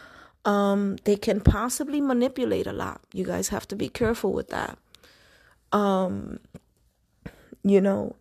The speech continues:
in their younger years, they were crybabies, all right? And people talk a lot about Cancer suns, but the real crybabies are actually the Cancer moon or any of the water mooners. You know, um,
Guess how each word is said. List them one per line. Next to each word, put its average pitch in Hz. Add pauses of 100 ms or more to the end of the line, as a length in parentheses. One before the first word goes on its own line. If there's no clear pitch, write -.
(100)
in 226
their 196
younger 202
years, 254 (380)
they 196
were 185
crybabies, - (220)
all 196
right? 180 (120)
And 185 (640)
people 240
talk 269
a 214
lot 208
about 185
Cancer 185
suns, 175
but 180
the 185
real 196
crybabies 160
are 170
actually 165
the -
Cancer -
moon 113
or -
any 254
of 233
the 190
water -
mooners. 180 (580)
You 208
know, 175 (100)
um, 185